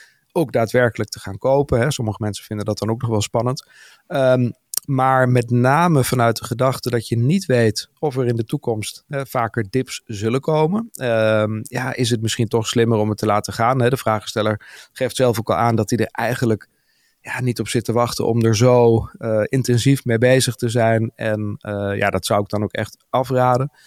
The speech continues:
Daar komt bij dat over het algemeen voor de meeste mensen geldt dat op het moment dat, zeg maar, die eerste stap gezet is en de lump sum belegging gedaan is, ja, dan zal het vanaf dat moment toch zijn dat er iedere maand, hè, een bedrag,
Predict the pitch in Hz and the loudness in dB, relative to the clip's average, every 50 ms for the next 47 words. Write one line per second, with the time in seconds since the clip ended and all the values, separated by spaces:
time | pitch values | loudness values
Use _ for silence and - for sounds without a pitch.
0 | - - _ _ _ - - 151 135 147 135 131 135 135 139 135 131 120 - - | -20 -20 _ _ _ -6 -6 -4 -4 -2 0 2 4 4 6 6 4 2 2 -2
1 | _ _ _ _ _ _ _ _ _ _ _ _ _ _ - - - 135 127 - | _ _ _ _ _ _ _ _ _ _ _ _ _ _ -10 -4 -2 -2 0 0
2 | - 127 127 139 127 139 127 117 110 - 120 117 123 123 123 - 131 120 117 113 | 0 0 0 2 2 2 2 2 2 0 0 2 2 2 2 0 0 0 0 0
3 | - 120 - 123 120 117 107 113 117 110 110 123 123 123 117 113 - 117 - - | 0 0 2 4 2 4 2 0 -2 0 0 2 2 2 2 2 0 -2 -2 -2
4 | 113 - 123 117 123 - 135 139 135 - - 120 - 135 123 - - 127 104 123 | -2 -2 0 0 0 2 2 0 0 0 -2 -2 -2 -2 -2 -2 -2 -2 2 2
5 | 127 123 120 - 113 104 - - - 120 110 113 110 110 113 113 117 120 123 120 | 2 2 2 0 -2 -2 -2 -4 -4 -4 -4 -2 -2 0 0 2 4 4 4 2
6 | 117 - - - 147 147 139 123 107 - 123 123 123 123 120 - - 117 107 98 | 2 0 2 4 4 6 4 2 0 -2 0 0 2 2 2 2 0 -2 -2 -2
7 | - 107 117 113 117 120 117 110 104 101 - - _ _ - - - _ - - | -2 0 2 2 2 2 2 2 0 -2 -4 -10 _ _ -20 -20 -20 _ -20 -20
8 | - - 127 113 123 131 131 123 - - 123 113 - - 127 120 120 117 120 120 | -16 -12 -8 -4 -2 0 0 0 0 0 0 0 2 0 0 0 0 2 2 2
9 | 120 110 - 143 131 - - - 120 117 117 117 117 110 117 113 - 113 113 113 | 2 2 0 -2 -2 -2 -2 0 2 2 2 2 2 0 0 0 0 0 0 0
10 | - - 135 127 123 117 113 117 120 123 123 120 120 113 - - 127 147 156 139 | 2 2 2 2 2 2 2 2 2 2 2 2 2 0 -2 -2 -2 0 0 0
11 | 120 113 117 117 113 117 110 - - - | -2 -2 0 2 2 0 0 -2 -8 -20